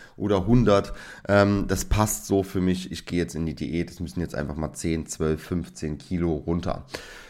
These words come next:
So, gesagt, getan, angefangen zu tracken, mein Essen wieder vorzubereiten und ich dachte, ich gehe mal ganz konservativ,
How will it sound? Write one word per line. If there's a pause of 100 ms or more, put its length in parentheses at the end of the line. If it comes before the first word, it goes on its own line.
(100)
So,
gesagt,
getan,
angefangen
zu
tracken,
mein
Essen
wieder
vorzubereiten
und
ich
dachte,
ich
gehe
mal
ganz
konservativ,